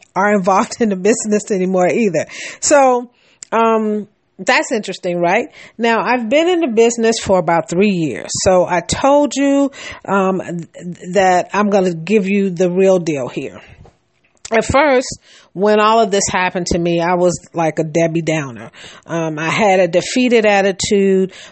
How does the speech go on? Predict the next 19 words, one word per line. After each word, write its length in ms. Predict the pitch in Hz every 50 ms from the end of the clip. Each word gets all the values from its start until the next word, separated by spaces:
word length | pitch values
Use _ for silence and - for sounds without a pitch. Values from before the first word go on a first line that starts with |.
| -
but, 380 | - 170 202 208 208 202 - -
I 60 | 208
mean, 200 | 220 220 220 220
I 120 | 226 254
can 160 | 254 - 254 240
actually 280 | 240 240 240 - 226 -
say 120 | - 220 202
I 100 | 196 202
still 300 | 196 - - 214 202 196
had 200 | 170 202 190 196
hope 320 | - - 302 320 302 -
because 260 | - 220 - 226 208
I 60 | 214 208
didn't 260 | 214 208 190 180 160
quit. 500 | - - - 202 - - - _ - - _ _ - - - - - - -
Now, 500 | 214 220 214 208 208 202 185 160 131 - _ _ _ _ _ _ _ _ _ _ _ _ _ _ _ _ _ _ _ _ _ _ _ _ _ _ _ _ _ _ _ _ _ _ -
I 280 | 190 202 202 190 269
also 260 | 302 339 330 - 330 -
continue 880 | - 302 240 220 214 - - - 294 285 269 247 220 226 226 220 196